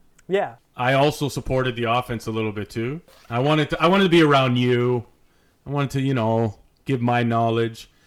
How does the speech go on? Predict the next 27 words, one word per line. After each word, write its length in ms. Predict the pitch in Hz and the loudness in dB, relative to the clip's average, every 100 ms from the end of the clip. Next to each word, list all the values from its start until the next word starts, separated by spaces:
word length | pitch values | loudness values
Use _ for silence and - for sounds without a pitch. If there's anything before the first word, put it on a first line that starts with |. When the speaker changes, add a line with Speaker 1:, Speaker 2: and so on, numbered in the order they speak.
| _ | _
Speaker 2:
Maybe 200 | 135 147 | -4 -2
that's 360 | 131 113 113 - | 0 -2 -4 -6
why 160 | 107 | -6
you 140 | 101 98 | -6 -6
didn't 280 | 104 101 98 | -4 -4 -4
make 240 | 98 95 | -6 -6
it 80 | 98 | -6
anywhere, 400 | 92 92 92 92 | -6 -8 -8 -10
because 340 | 90 - 95 | -12 -12 -10
I 100 | 92 | -10
was 160 | 92 95 | -10 -12
the 60 | 90 | -14
one 200 | 90 85 | -16 -16
giving 360 | 90 87 87 | -16 -16 -18
you 160 | 85 87 | -18 -20
the, 440 | 87 85 190 208 170 - _ | -18 -12 -4 -4 -4 -10 _
Speaker 1:
<laughs> 240 | - _ | -20 _
Speaker 2:
the 80 | - | -10
pointers. 580 | - - 98 - 226 - | -6 -4 -4 -6 -8 -4
<laughs> 100 | 208 - 247 - 226 202 - - - _ _ | -4 -4 -6 -8 -10 -12 -16 -20 -20 _ _
Okay, 280 | 135 147 131 | 0 4 4
so 460 | 110 165 156 151 - _ _ - | 4 4 4 4 0 _ _ -6
before 260 | 156 190 | -2 2
we 120 | 247 | 2
jump 200 | 180 202 180 | 2 0 0
into 160 | 160 | 0
anything, 560 | 151 160 156 147 143 147 | 2 2 0 -4 -6 -8